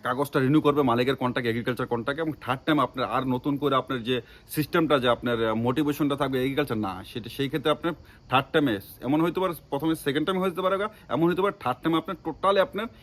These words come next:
ইটালিতে আপনার রেগুলার বেজে আপনি কমিশন পাবেন। মানে, মানে রেগুলার যে সুযোগ, সুযোগ সুবিধাগুলো আছে ইটালিতে, প্রতিটা সুযোগ সুবিধাই আপনি পেতে পারবেন। এবং যদি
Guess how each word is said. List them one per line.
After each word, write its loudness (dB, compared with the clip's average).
ইটালিতে 0
আপনার -2
রেগুলার 2
বেজে 2
আপনি -2
কমিশন -4
পাবেন। -2
মানে, -4
মানে -6
রেগুলার 2
যে -2
সুযোগ, -8
সুযোগ -6
সুবিধাগুলো -2
আছে -6
ইটালিতে, -6
প্রতিটা -2
সুযোগ -6
সুবিধাই -6
আপনি -4
পেতে -10
পারবেন। -10
এবং 2
যদি -2